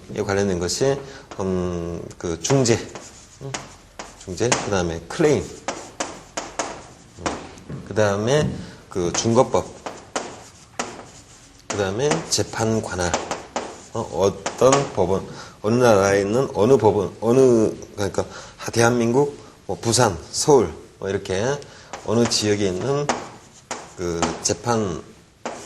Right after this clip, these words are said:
그 법원을, 어, 소송에 의해서 문제를 해결할 때 어느 법원을, 그 법원을, 그 재판을, 어느 법원에서 재판을 관할하게 할 것인지, 이건, 그다음에 기타, 예, 기타,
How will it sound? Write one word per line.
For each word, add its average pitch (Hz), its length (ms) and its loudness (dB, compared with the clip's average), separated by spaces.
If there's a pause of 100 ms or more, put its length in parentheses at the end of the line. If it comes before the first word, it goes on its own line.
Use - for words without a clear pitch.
(400)
그 107 140 -2
법원을, 113 640 4 (400)
어, 85 220 -8 (260)
소송에 139 320 0
의해서 104 220 2
문제를 92 260 -2
해결할 98 340 0
때 117 180 -2 (420)
어느 107 220 2
법원을, 107 560 2 (300)
그 87 260 0
법원을, 95 340 0 (220)
그 85 440 -2
재판을, 107 440 -2 (100)
어느 120 220 4
법원에서 107 420 4
재판을 104 300 -2
관할하게 90 400 -2
할 123 100 -2
것인지, 85 440 -4 (260)
이건, 104 260 -2 (260)
그다음에 90 240 -2
기타, 131 380 2 (540)
예, 87 160 -2 (1300)
기타, 113 400 -2